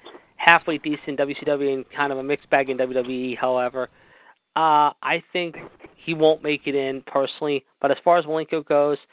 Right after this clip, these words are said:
being a cruiserweight that he was, however, and fighting with guys like Eddie and Jericho and Rey and all the others, however, I think, I think he should go in because, I mean, he was trained by his father and his, he worked, he teamed with his brother, and of course he's had so many great, some pretty good matches over the years. I mean, a lot of people said,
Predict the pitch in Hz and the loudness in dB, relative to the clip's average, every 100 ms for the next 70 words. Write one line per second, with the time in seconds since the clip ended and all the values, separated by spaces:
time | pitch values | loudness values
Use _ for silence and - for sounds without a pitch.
0 | _ _ - 160 151 - 165 151 151 147 | _ _ -2 0 -2 -2 -2 0 0 0
1 | 139 139 131 131 143 143 - 147 127 - | 2 -2 -2 0 0 0 0 -2 -2 -4
2 | 147 143 - 139 135 131 117 - 135 139 | -4 -6 -2 0 0 -2 -8 -8 -4 -2
3 | 139 139 123 - 139 139 123 131 135 127 | -2 -4 -4 0 2 2 2 0 0 -2
4 | 113 127 135 135 131 117 110 _ - _ | -4 -2 2 2 0 -2 -10 _ -20 _
5 | _ 135 147 143 139 143 139 - 139 135 | _ 2 4 4 2 0 -4 0 2 2
6 | - 170 202 202 - 165 170 165 - - | 0 0 0 -4 -4 -6 -4 -6 -6 -8
7 | 143 135 120 120 127 127 135 123 - 147 | -2 0 0 -2 -6 -8 -10 -8 -2 -2
8 | 147 139 131 - - - - 156 147 - | 0 -4 -8 -16 -20 -18 -6 -2 0 2
9 | 165 165 156 147 - - 139 135 143 151 | 2 6 4 4 -2 0 2 2 2 0
10 | 131 135 120 - 143 139 156 - 131 - | -2 -6 -12 -12 -6 0 0 -2 -14 -6
11 | 156 143 139 120 139 135 143 120 131 131 | -4 -4 -4 -2 2 2 2 -4 -6 -6
12 | - - 127 139 135 - 135 117 _ - | -6 -6 -6 -6 -6 -2 -4 -4 _ -16
13 | 131 151 135 127 123 123 - 127 131 131 | -8 -6 -4 -4 -4 -6 -6 -4 -4 -4
14 | 135 127 123 120 123 135 139 - 139 135 | -4 -4 -6 -6 -2 0 -2 -6 -8 -6
15 | - 131 | -2 -2